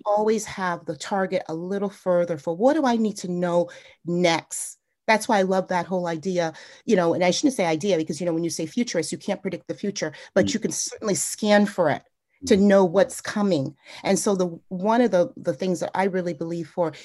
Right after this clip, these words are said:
Speaker 1: is to be ready by looking ahead, preparing
Speaker 2: Mm.
Speaker 1: yourself and
Speaker 2: Mm.
Speaker 1: asking what is required of me and how can I also contribute to make the world or where I work or what I've created that much better.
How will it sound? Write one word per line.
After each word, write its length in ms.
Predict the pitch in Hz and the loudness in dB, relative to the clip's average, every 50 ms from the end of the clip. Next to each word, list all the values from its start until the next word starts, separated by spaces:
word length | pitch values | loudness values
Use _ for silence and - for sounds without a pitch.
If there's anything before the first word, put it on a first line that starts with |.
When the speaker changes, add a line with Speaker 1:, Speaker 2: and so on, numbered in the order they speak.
| - - - | -12 -2 -2
Speaker 1:
is 180 | 208 - - - | -2 -2 -2 -2
to 100 | 233 208 | -2 -2
be 180 | - 196 180 | 0 0 -4
ready 680 | 170 156 156 160 190 190 196 185 - 175 120 - - - _ _ _ _ _ _ _ _ _ _ - | -4 -4 -2 0 2 4 4 2 2 0 -6 -6 -8 -14 _ _ _ _ _ _ _ _ _ _ -2
by 220 | 180 170 160 - - _ - | 0 0 0 -2 -6 _ -6
looking 400 | 175 180 185 180 - 208 180 170 | 0 0 0 0 0 -4 -4 -4
ahead, 580 | 160 156 - - - 208 185 170 156 139 - - | -4 -6 -8 -6 -4 -2 -2 -2 -2 -4 -6 -10
preparing 540 | 175 143 _ - 214 208 208 220 220 202 | -12 -12 _ -6 -2 -2 0 0 0 -2
Speaker 2:
Mm. 40 | 190 165 | -2 -4
Speaker 1:
yourself 540 | 160 156 - - 156 147 147 156 147 - - _ _ _ - | -4 -6 -8 -10 -10 -10 -10 -10 -12 -14 -20 _ _ _ -8
and 100 | - - | -6 -4
Speaker 2:
Mm. 60 | - | 0
Speaker 1:
asking 440 | 202 185 175 - - - 185 - 320 _ _ _ _ - | 0 0 0 -2 -6 -8 -8 -8 -8 _ _ _ _ -10
what 200 | 190 190 220 226 | -2 0 2 4
is 160 | 233 220 220 | 4 2 0
required 400 | 190 - - - 190 180 180 175 | -4 -10 -6 -4 -2 -2 -2 -2
of 100 | 175 160 | -4 -6
me 400 | 170 180 180 180 190 202 202 - _ _ _ _ - | -6 -4 -4 -2 -4 -4 -6 -10 _ _ _ _ -6
and 100 | 180 156 | -6 -4
how 200 | 151 180 175 170 | -2 -2 -4 -4
can 160 | - 190 175 | -4 -6 -6
I 100 | 165 165 | -4 -4
also 240 | 165 165 156 - 170 | -6 -6 -6 -6 -8
contribute 640 | 165 - 160 156 - - - 170 156 160 156 151 _ - | -8 -8 -14 -14 -12 -8 -8 -6 -6 -6 -10 -12 _ -12
to 100 | - 185 | -8 -4
make 280 | 170 170 160 156 _ | -2 -2 -2 -4 _
the 100 | - 165 | -10 -8
world 420 | 151 170 190 196 196 196 202 202 - _ _ _ _ | -4 -2 0 2 2 2 0 0 -4 _ _ _ _
or 160 | - - 180 165 | -4 -2 0 2
where 220 | 175 170 160 160 | 2 0 0 0
I 100 | 156 156 | -2 -4
work 400 | 156 165 196 196 202 208 202 _ _ _ - | -2 -2 0 0 0 -2 -4 _ _ _ -4
or 80 | 185 | -4
what 160 | 175 165 170 165 | -2 -2 0 -2
I've 240 | 160 156 143 - | -2 -2 -4 -8
created 500 | _ - 180 170 165 170 170 170 160 160 _ _ _ _ | _ -8 -6 -4 -4 0 0 0 -2 -2 _ _ _ _
that 220 | 147 170 147 139 139 | -4 -4 -4 -4 -4
much 240 | 147 143 - - - | -6 -8 -10 -10 -10
better. 300 | 151 143 139 151 151 | -10 -10 -10 -10 -14